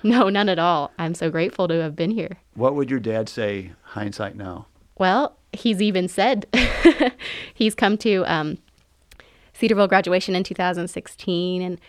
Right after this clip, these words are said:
Speaker 1: heard President White speak at our commencement service. And I remember him saying, "Well, Dahlia, you were right. This is, uh, this is where God had you." And he saw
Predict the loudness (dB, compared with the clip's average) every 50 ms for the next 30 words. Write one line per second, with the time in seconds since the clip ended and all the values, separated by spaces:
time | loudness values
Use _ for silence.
0 | -20 -20 _ _ _ -4 -2 0 0 0 -2 -6 -10 -14 -20 _ _ _ _ _
1 | -6 -6 -4 -4 -4 -4 -4 -4 -4 -4 -4 -10 -16 -20 -20 _ -8 -8 -8 -6
2 | -8 -12 -20 -16 _ -8 -6 -4 -4 -4 -4 -6 -6 -8 _ -8 -6 -4 -4 -6
3 | -8 -8 -8 -8 -8 -8 -10 _ -16 -10 -6 -6 -4 -4 -4 -4 -6 -6 -8 -10
4 | -10 -10 -8 -8 -8 -10 -12 -14 _ _ _ _ _ _ _ _ _ _ _ _
5 | _ _ -8 -6 -4 -4 -4 -2 0 -2 0 0 -2 -2 -2 -2 0 0 0 0
6 | -2 -2 -4 -6 -8 -10 -16 _ _ _ -8 -6 -4 -4 -2 -4 -4 -4 -2 -2
7 | -2 -2 -2 -2 -2 -4 -6 -10 _ _ _ _ _ _ -8 -6 -6 -4 -4 -4
8 | -4 -4 -4 -4 -4 -6 -6 -6 -8 -8 -8 -6 -6 -6 -6 -6 -10 -14 _ _
9 | _ _ _ _ _ _ _ _ _ _ -12 -8 -4 -4 -4 -4 -4 -4 -4 -4
10 | -4 -4 -4 -6 -6 -8 -8 -8 -8 -10 -10 -10 -12 -12 -10 -8 -6 -6 -6 -6
11 | -8 -10 -12 -10 -8 -8 -8 -6 -4 -2 0 0 0 0 -2 -4